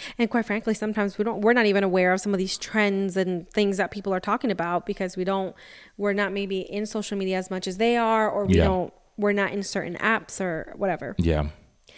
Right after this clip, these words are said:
Speaker 1: So we, we wanna really, um, take the second bit of the podcast and we wanna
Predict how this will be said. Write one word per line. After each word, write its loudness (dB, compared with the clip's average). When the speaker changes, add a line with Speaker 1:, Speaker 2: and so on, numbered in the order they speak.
Speaker 1:
So 2
we, 4
we 4
wanna 4
really, 6
um, -2
take 0
the 0
second -2
bit 2
of -4
the -8
podcast -4
and -2
we 0
wanna 0